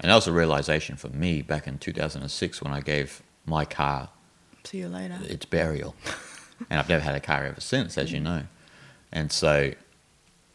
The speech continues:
Speaker 1: when actually I got rid of that, because it, it is amazing how much a car does possess you, because you think about, like, you know, you gotta get a service, you gotta clean it, you know, and you, you ought to do those things if you have a car.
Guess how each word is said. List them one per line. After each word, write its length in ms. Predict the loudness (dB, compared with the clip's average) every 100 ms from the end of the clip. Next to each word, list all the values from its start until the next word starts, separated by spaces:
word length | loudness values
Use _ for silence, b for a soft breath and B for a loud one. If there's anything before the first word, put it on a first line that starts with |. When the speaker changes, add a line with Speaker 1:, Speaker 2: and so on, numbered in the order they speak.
| _
Speaker 1:
when 320 | 0 6 8 8
actually 440 | 6 4 4 4
I 320 | 6 4 2 -4 -2
got 220 | 2 2 4
rid 160 | 4
of 100 | 4
that, 280 | 0 -4 -10 _ -14 -8
because 380 | -2 0 -2 -8 -20 -16
it, 120 | -16 -18 _ -6
it 120 | 0
is 240 | 2 4
amazing 420 | 2 4 4 4 0
how 120 | 0
much 180 | -2 -4
a 60 |
car 400 | -2 4 4 4 2
does 220 | 2 2
possess 440 | -4 4 4 4
you, 60 | -4
because 220 | -8 -6
you 80 | -6
think 300 | -4 -4 -4
about, 300 | -4 -4 -4
like, 160 | -6 -4
you 80 | -6
know, 100 | -6
you 80 | -10
gotta 180 | -12 -12
get 160 | -12 -8
a 20 |
service, 560 | -4 -4 -4 -8 -10 -10
you 80 |
gotta 160 | -12 -14
clean 380 | -12 -6 -6 -6
it, 120 | -10 -14 B B B B B B _ _ -8
you 80 | -6
know, 140 | -6 -8 -10 0
and 260 | 0 0 -2
you, 120 | -4 6
you 180 | 8 10
ought 340 | 10 8 8
to 100 | 2
do 360 | 0 2 4 6
those 340 | 6 4 0
things 260 | 0 0 0
if 140 | -2
you 80 | -2
have 240 | 2 4 4
a 80 |
car. 360 | 2 -2 -4